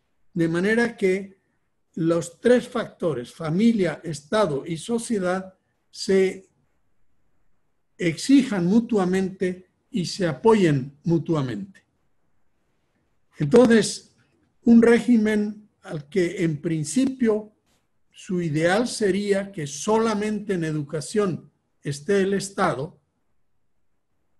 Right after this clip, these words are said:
y cuando dice, digo Estado, es el Estado partido,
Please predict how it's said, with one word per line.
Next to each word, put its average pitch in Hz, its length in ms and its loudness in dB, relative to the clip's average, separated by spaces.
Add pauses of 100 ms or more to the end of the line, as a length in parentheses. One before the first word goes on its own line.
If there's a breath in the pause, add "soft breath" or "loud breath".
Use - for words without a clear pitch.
(280)
y 190 80 -8
cuando 151 340 -4
dice, 185 380 -4
digo 190 480 -2
Estado, 190 500 -2
es - 360 -8
el 160 200 -4
Estado 170 800 -4
partido, 202 720 2